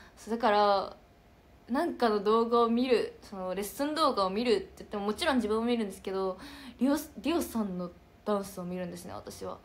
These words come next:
なんか、綺麗。でも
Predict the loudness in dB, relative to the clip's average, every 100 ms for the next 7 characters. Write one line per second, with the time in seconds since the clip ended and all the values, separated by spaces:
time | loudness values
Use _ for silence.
0 | -2 -2 -2 -10 -14 -20 -20 -20 -20 -20
1 | -20 -20 -20 -20 -20 -20 -18 -4 -2 -2
2 | -4 -18 -20 -20 -18 -18 -18 -16 -8 -6
3 | -6